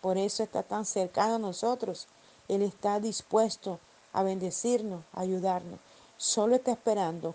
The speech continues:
que nuestro corazón se disponga a creer, a confiar y a buscarle en espíritu y en verdad. Y sigue diciendo el versículo siete,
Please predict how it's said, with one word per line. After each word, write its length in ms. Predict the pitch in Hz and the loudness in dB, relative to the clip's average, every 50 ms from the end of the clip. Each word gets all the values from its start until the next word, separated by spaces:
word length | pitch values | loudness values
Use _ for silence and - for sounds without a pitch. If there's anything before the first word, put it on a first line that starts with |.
| - - | -4 -2
que 140 | - 226 | -2 0
nuestro 320 | 233 233 233 - - 214 214 | 0 0 -2 -2 -2 -4 -2
corazón 560 | - 202 202 202 202 185 - - 226 240 262 | 0 0 0 0 0 -2 -2 -2 0 0 0
se 160 | 254 - 262 | 2 4 4
disponga 540 | 240 220 208 - - 220 220 208 180 175 170 | 4 4 2 2 2 2 2 4 2 0 0
a 60 | 170 | 0
creer, 440 | - - 196 202 208 226 254 262 - - - - - - - - - | -2 0 4 6 8 8 8 8 6 0 -12 -20 -20 -20 -20 -12 -8
a 100 | - 170 | -8 -6
confiar 560 | - - 180 175 - - - 214 196 196 202 - - - - - _ - - | -4 -2 -4 -4 -4 -2 -2 0 0 0 -2 -6 -12 -20 -20 -20 _ -12 -4
y 80 | 190 | -4
a 60 | 190 180 | -2 -2
buscarle 600 | 180 190 - - - 220 220 220 208 190 165 165 - - - - _ - | -2 -4 -4 4 6 6 6 6 4 -2 -8 -12 -16 -20 -20 -20 _ -2
en 180 | - 208 196 190 | -2 0 0 0
espíritu 520 | 185 - - - - 190 190 185 - 214 | -2 -4 -4 -2 -2 -2 -2 -4 -4 -6
y 120 | 202 196 | -4 -2
en 160 | 196 196 196 196 | -2 -4 -2 -4
verdad. 360 | 190 180 190 196 202 208 - - - - - - - - - - - - _ _ - - - _ _ _ _ - - - - - - - - - - - - - | -2 -2 -2 -4 -4 -6 -8 -14 -20 -20 -20 -20 -20 -20 -20 -20 -20 -20 _ _ -20 -20 -20 _ _ _ _ -20 -20 -20 -20 -20 -20 -20 -20 -20 -20 -20 -10 -2
Y 120 | 196 196 | -2 -2
sigue 260 | 190 - 240 254 262 269 | 0 0 0 2 4 4
diciendo 440 | 262 226 - - 226 214 214 226 | 2 2 0 -2 -4 -2 0 0
el 60 | 233 226 | 0 0
versículo 520 | 196 175 - - 202 190 - 208 196 180 | 0 -2 -2 -4 -6 -4 -2 -2 -2 0
siete, 460 | - - - 214 202 196 - - 90 | -2 -2 -2 -2 -2 -2 -4 -12 -14